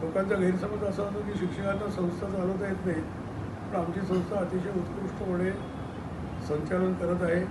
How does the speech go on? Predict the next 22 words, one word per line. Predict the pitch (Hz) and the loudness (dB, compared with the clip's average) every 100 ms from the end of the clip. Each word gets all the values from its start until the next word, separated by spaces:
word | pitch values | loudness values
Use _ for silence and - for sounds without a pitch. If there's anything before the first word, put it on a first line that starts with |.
| - - - - - - | -4 -6 -6 -6 -6 -6
शिवाजीनगर, | - 156 180 190 196 185 190 190 | 0 6 6 6 4 4 4 2
गणेश | 190 - 180 185 | 2 4 6 4
खींड, | - - 185 | 2 2 4
मुळशी, | - - 160 160 - 185 190 190 - - - - - - - - | 4 0 -2 -2 -2 2 2 0 -4 -6 -6 -6 -6 -6 -6 0
वारजे | 151 156 156 185 | 2 2 4 6
आणि | 202 202 175 196 190 | 6 2 0 2 2
निगडी | 180 175 139 131 - - - - - | 4 4 0 -2 -6 -6 -8 -8 -2
आणि | 180 | 2
पौड | 185 202 190 151 - - - - - 185 | 2 4 2 2 0 -6 -6 -8 -2 2
या | |
ठिकाणी | 180 175 185 | 4 4 4
आमची | 185 175 185 | 4 2 0
संकुलं | 175 156 156 202 185 | -2 -2 -2 0 2
आहेत | 165 - - - - - - - | 2 -2 -4 -6 -6 -6 -6 -2
आणि | 175 | 0
सगळ्या | 180 175 180 202 202 202 - - - - - | 2 2 4 4 4 2 -2 -6 -6 -6 -2
शाळा, | 160 175 190 | 2 4 4
कॉलेजेस | 185 175 180 185 170 - - - - - - - | 4 4 4 2 2 -2 -6 -6 -8 -8 -8 -6
आपल्या | 151 175 175 175 175 - - - - 170 | -2 2 4 4 0 -4 -6 -8 -6 -4
ज्ञानदानाबद्दल | 170 165 196 190 185 180 175 175 170 156 - - - - - - | -2 0 2 4 4 4 0 0 0 -2 -4 -8 -8 -8 -6 -6
प्रसिद्ध | - - 175 180 | -4 -2 0 2
आहेत. | 160 | 2